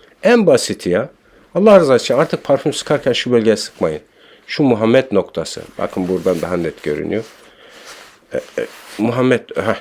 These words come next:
şöyle, şu Muhammed noktası tersime geliyor. Heh. Şu bölge, yani boyun kısmıyla boyunla kemiğin birleştiği buralara parfüm sıkmayın arkadaşlar. Çok samimi söylüyorum. Deneyin. Altı ay sıkmayın. Hatta göğüslerinizin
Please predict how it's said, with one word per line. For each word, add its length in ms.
şöyle, 400
şu 400
Muhammed 560
noktası 480
tersime 420
geliyor. 300
Heh. 120
Şu 240
bölge, 240
yani 340
boyun 260
kısmıyla 560
boyunla 460
kemiğin 480
birleştiği 640
buralara 420
parfüm 400
sıkmayın 420
arkadaşlar. 580
Çok 240
samimi 260
söylüyorum. 280
Deneyin. 420
Altı 360
ay 80
sıkmayın. 560
Hatta 500
göğüslerinizin 720